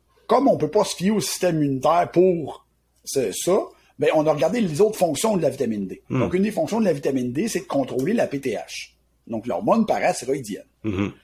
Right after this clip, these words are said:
Speaker 1: Et selon les journaux d'ostéopathie, parce que c'est des journaux scientifiques américains qui ont, existent, le Journal of Osteopathic Medicine, ben, ils ont remarqué que c'était à trente-deux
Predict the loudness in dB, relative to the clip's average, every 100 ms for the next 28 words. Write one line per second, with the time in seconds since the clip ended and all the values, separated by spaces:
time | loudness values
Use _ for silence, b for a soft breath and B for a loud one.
0 | b b -2 -2 2 2 2 0 0 2
1 | 2 2 0 0 0 2 2 4 0 -2
2 | -4 -4 -6 -10 -8 -6 -4 -2 -2 -2
3 | -4 -6 -6 -6 -4 -4 -4 -2 -2 -2
4 | -6 -6 -8 -6 -6 -4 -4 0 0 0
5 | -2 -4 -4 -4 -2 -4 -4 -4 -2 0
6 | 0 b b b b b b b 0 0
7 | 2 2 4 2 0 -4 -2 0 0 2
8 | 4 6 6 4 2